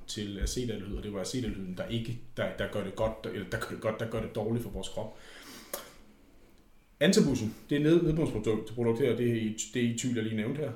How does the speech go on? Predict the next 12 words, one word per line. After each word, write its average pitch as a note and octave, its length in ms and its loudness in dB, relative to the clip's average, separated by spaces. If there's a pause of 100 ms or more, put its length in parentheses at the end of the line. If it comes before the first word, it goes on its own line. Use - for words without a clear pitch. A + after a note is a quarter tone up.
det A#2+ 100 -2
stof - 260 2
her, A2 120 0 (300)
det D3+ 100 2
går F3+ 100 10
ind F3 100 8
og F3+ 60 8
hæmmer D#3+ 560 6 (360)
det C3+ 100 2
enzym, C3+ 580 4
som A#2+ 140 0
nedbryder, A#2 680 4